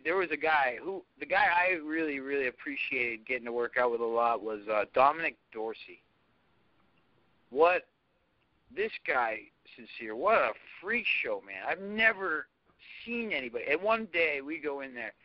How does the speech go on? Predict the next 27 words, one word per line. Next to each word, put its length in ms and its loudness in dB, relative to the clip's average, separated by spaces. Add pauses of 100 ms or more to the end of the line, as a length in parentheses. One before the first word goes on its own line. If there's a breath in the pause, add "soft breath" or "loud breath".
(260 soft breath)
and 100 -6
he's 220 0
a 40 8
little 440 -2
guy. 360 0
He 40 -8
weighs 220 -6
a 60 -2
hundred 260 0
and 200 -4
sixty-five 680 2
pounds. 500 0
And 80 -20 (360 loud breath)
he 200 -4 (100)
played 380 4
a 60 -4
little, 420 -4
he, 300 -14
he 40 -8
was 120 -4
a 100 0
kingpin 600 -4
in 100 -8
this 140 -12 (420)
Canadian 420 0
Football 440 2
League. 180 -10